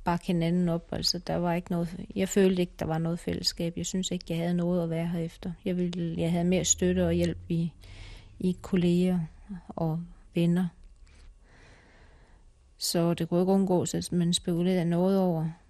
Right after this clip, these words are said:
hvad der nu skulle ske. Hvor havner jeg henne?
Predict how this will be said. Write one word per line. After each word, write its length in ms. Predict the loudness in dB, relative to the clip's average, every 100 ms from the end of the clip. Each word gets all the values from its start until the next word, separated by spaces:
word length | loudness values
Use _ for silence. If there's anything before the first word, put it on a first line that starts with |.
| -20 -10
hvad 240 | 0 2
der 80 | 4
nu 140 | 2
skulle 240 | -2 -4 -6
ske. 360 | -2 -2 -4 -16 -16
Hvor 340 | -6 2 4 4
havner 440 | 0 2 2 2
jeg 200 | 2 2
henne? 340 | 2 2 0